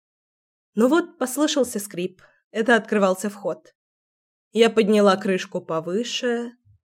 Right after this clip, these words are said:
Мой враг спустился по ступенькам, и я с воплем опустила оружие ему на голову.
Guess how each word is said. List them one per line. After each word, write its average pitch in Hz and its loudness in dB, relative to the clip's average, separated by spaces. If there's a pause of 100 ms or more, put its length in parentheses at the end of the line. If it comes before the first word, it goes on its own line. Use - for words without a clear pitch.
(120)
Мой 285 6
враг 302 6
спустился 302 -2
по 233 -6
ступенькам, 285 0
и 262 -4
я 269 4
с 262 -12
воплем 220 2
опустила 202 0
оружие 190 2
ему 196 2
на 170 0
голову. 170 -4